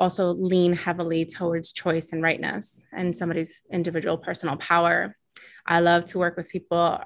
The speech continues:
around things that have to do with career, work, as well as bedroom, but pretty much all things woman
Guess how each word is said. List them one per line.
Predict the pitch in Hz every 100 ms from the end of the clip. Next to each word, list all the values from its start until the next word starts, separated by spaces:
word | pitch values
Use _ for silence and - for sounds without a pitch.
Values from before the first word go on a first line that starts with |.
| -
around | 175 165 165
things | 165 165
that | 170
have | 170 -
to | 165
do | 170
with | 170 -
career, | 247 247 233 220 220
work, | 233 220 214 _ - _ _
as | - -
well | 170 165
as | 170 170
bedroom, | 226 196 196 190 190 190 _ - - _
but | 269 269
pretty | 392 427
much | 269 247 - - - _ -
all | 240
things | 233 202 175
woman | 165 156 160